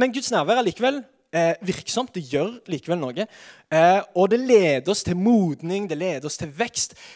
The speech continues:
Eh, og over tid så vil vi kanskje se, "Wow, det har vært viktig for meg å være i Guds nærvær." Det å dukke opp her søndag etter søndag etter søndag etter søndag, det er ikke sikkert du føler det s-, liksom på kroppen og frysninger og, "Wow." Det er ikke sikkert du har det sånn, men over tid så vil du se,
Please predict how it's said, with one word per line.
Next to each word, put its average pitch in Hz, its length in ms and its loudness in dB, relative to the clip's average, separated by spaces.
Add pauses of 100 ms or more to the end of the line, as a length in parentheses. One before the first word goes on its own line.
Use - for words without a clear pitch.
(100)
Eh, 165 480 4
og 190 320 2
over 226 240 2
tid 302 420 -2
så 254 140 -6
vil 247 160 -2
vi 240 80 -6
kanskje 202 240 -12
se, 208 80 2
"Wow, 180 320 0
det 156 80 -6
har 165 80 -4
vært 156 160 -14
viktig - 160 -20
for 156 80 -14
meg 151 100 -10
å 139 60 -12
være 143 240 -10
i 139 80 -10
Guds 165 180 -8
nærvær." 180 380 0 (840)
Det 147 160 -2
å 220 80 8
dukke 226 300 0
opp 208 100 0
her 214 80 -2
søndag 214 300 -6
etter - 100 -12
søndag 208 300 -8
etter 180 100 -14
søndag 202 240 -12
etter 185 160 -10
søndag, 247 320 -6
det - 380 -14
er - 20 -4
ikke 220 80 -4
sikkert 247 240 -4
du 240 80 -8
føler 165 480 -10
det 202 80 -10
s-, - 140 -10 (100)
liksom 175 240 -16
på 196 200 -6 (360)
kroppen 196 560 -8
og 175 80 -6
frysninger 175 480 -12
og, 156 220 -8
"Wow." 160 340 -14
Det - 400 -20
er 175 60 -12
ikke 185 80 -4
sikkert 233 240 -6
du 202 160 -12 (160)
har 208 180 0
det 269 80 2
sånn, 294 220 2 (500)
men 202 240 -4
over 254 80 0
tid - 240 -4
så 247 60 -12
vil 240 80 -8
du - 80 -10
se, 202 80 -6